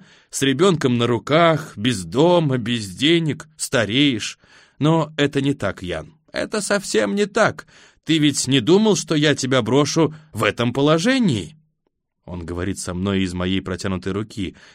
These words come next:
Мне неудобно держать её так, и я роняю ком на пол. Шрейера это ничуть не смущает. «Давай забудем всё, что с тобой случилось.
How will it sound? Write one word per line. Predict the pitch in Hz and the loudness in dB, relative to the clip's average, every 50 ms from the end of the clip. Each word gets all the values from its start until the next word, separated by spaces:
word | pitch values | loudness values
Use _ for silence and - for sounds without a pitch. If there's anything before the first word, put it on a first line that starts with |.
| _ _ _ | _ _ _
Мне | - 90 117 139 160 160 | -6 -4 -2 -2 -2 0
неудобно | 156 160 165 160 156 190 170 139 139 135 | 0 0 0 0 0 0 0 0 -2 -2
держать | 123 135 120 131 151 143 143 - | -2 -2 0 0 0 0 0 -2
её | 123 127 135 | -2 -4 -2
так, | 139 - 151 117 98 - - - - _ _ | -2 0 0 0 0 -2 -6 -14 -20 _ _
и | - - 107 | -10 -6 -4
я | 135 139 135 | -4 -4 -2
роняю | 143 143 143 151 156 151 143 143 | -4 -2 -2 0 0 0 0 0
ком | - 156 143 139 | 0 0 2 2
на | 151 156 123 - | 2 2 2 0
пол. | - 95 85 - _ _ _ _ _ _ _ _ | -2 -6 -8 -10 _ _ _ _ _ _ _ _
Шрейера | - - 139 131 135 135 131 127 127 127 - | -6 -2 0 2 4 4 4 4 2 0 0
это | 127 123 123 127 | -2 -4 -2 -2
ничуть | 123 131 123 - 120 98 - | -4 -4 -4 -4 -4 -4 -4
не | 110 101 | -4 -6
смущает. | - - 113 113 - - - 101 85 78 - - - _ _ _ _ - | -4 -4 -4 -4 -4 -2 -2 -2 -2 -4 -6 -12 -20 _ _ _ _ -10
«Давай | 127 147 196 226 214 180 143 123 | -4 -2 0 2 2 2 2 2
забудем | 110 113 127 123 135 151 139 123 127 127 123 | 2 2 2 2 4 2 2 2 0 -2 -2
всё, | - - 196 196 165 127 | -2 0 2 2 2 2
что | - - - 113 104 | 0 -2 -4 -4 -4
с | - | -4
тобой | - 117 117 107 113 101 92 | -4 -4 -2 0 0 0 -2
случилось. | - - 104 104 104 - - 101 82 76 71 - - - | -2 -4 -6 -6 -4 -4 -4 -4 -6 -6 -8 -10 -12 -12